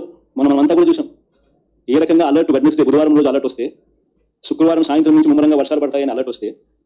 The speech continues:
బుధవారము, గురువారము, శుక్రవారం మధ్యాహ్నం దాకా నీకు time ఉన్నా కూడా, చంద్రబాబు నాయుడు గారు అనే వ్యక్తి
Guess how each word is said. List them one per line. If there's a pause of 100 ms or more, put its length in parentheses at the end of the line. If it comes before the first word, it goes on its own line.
బుధవారము, (380)
గురువారము,
శుక్రవారం
మధ్యాహ్నం
దాకా
నీకు
time
ఉన్నా
కూడా, (1600)
చంద్రబాబు
నాయుడు
గారు
అనే
వ్యక్తి